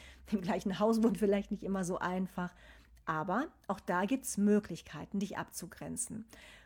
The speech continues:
Und genauso wichtig wie die Kommunikation mit anderen ist natürlich auch die Kommunikation zu dir selbst. Dass du dir eingestehst, was du brauchst und diesen Bedürfnissen auch Priorität gibst. Denn das, wie wir schon gesagt haben, stärkt deine Selbstbestimmung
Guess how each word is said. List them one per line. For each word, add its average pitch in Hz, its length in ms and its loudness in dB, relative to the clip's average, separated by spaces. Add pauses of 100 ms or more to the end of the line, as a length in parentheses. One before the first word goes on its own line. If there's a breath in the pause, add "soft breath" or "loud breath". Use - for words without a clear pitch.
(140)
Und 214 140 4
genauso 226 500 2
wichtig 262 380 -4
wie 226 60 2
die 220 120 2
Kommunikation 190 880 0
mit 262 140 2
anderen 240 340 2
ist 220 220 -6
natürlich 214 420 0
auch 202 160 -4
die 202 140 -6
Kommunikation 185 800 -6
zu 185 240 -6
dir 185 240 -2
selbst. 160 560 -6 (400 loud breath)
Dass - 240 -8
du 233 140 2
dir 240 180 2
eingestehst, 196 720 -2
was 170 300 -4
du 220 160 6
brauchst 170 500 0
und 185 160 -8
diesen 220 240 4
Bedürfnissen 196 560 -2
auch - 160 -4
Priorität 170 680 -6
gibst. - 280 -12 (400 loud breath)
Denn 175 140 0
das, 240 320 0 (440)
wie 180 120 0
wir 202 80 -2
schon 247 200 0
gesagt 202 420 0
haben, 196 180 -2
stärkt - 480 -4
deine 208 180 4
Selbstbestimmung 180 840 -2